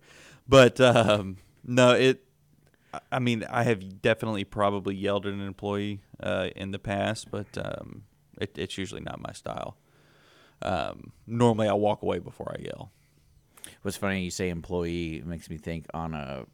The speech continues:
Speaker 2: last Friday I had San from Dragon Ball Z on, and he doesn't call
Speaker 1: I love San.
Speaker 2: he doesn't call, to call them employees. He calls them team members.
Speaker 1: Yeah, it's a good name for 'em.
Speaker 2: Yeah, it's
Speaker 1: Yeah.
Speaker 2: really, I, it's like,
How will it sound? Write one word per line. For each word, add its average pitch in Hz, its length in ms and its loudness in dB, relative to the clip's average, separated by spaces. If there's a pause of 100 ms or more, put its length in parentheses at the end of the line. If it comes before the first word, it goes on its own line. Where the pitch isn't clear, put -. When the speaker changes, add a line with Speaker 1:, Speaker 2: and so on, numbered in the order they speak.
(160)
Speaker 2:
last 87 220 -4
Friday 87 220 2
I - 20 -2
had 80 180 -6
San 92 480 0
from 82 340 -8
Dragon 82 360 -2
Ball 85 180 -2
Z 87 260 -6
on, 107 300 -2 (560)
and 92 140 -8
he 107 100 -2
doesn't 104 300 0
call 92 500 2
Speaker 1:
I - 60 -6
love 107 200 2
San. 98 300 -4
Speaker 2:
he 110 100 -2
doesn't 104 340 -2
call, 107 180 0
to 92 160 -12
call 95 240 0
them 87 120 -6
employees. 87 460 -2
He 87 80 -6
calls 92 260 -2
them 92 140 -2
team 87 260 -6
members. 80 540 -8 (520)
Speaker 1:
Yeah, - 160 4 (440)
it's - 120 -10
a - 20 2
good 147 160 6
name 113 160 2
for 110 160 2
'em. 123 180 -6
Speaker 2:
Yeah, 80 260 -4 (440)
it's 104 160 -6
Speaker 1:
Yeah. 113 60 -2
Speaker 2:
really, 110 120 2
I, 85 200 2
it's 98 200 -2
like, 87 260 -4